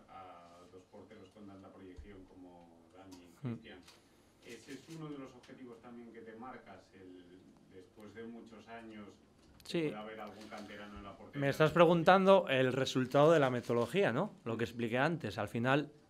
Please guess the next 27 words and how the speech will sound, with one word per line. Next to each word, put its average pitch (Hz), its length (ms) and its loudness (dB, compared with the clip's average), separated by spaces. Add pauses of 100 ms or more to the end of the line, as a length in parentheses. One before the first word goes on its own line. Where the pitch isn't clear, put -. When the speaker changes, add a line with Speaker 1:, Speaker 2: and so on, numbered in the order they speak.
(160)
Speaker 2:
tiene 131 240 -4
que 135 60 -2
haber 127 160 2
un 123 180 -2
resultado. 117 520 2
Toda 127 200 2
metodología, 135 640 2
si 117 100 -8
no 120 180 -4
tiene 127 500 -4
un 131 160 -4
resultado, 143 680 0 (500)
pues, 104 500 -8 (380)
pues, 101 500 -8 (240)
pues, 95 460 -10 (920)
pues 104 140 -6
no 113 120 -4
tiene 123 280 -2
validez 110 640 0
para 98 220 -6
mí. 120 220 -4 (760)
Sí, - 180 2
en, 139 280 4 (920)
con 165 160 4
esto 214 200 2
se 208 140 4
busca 196 560 6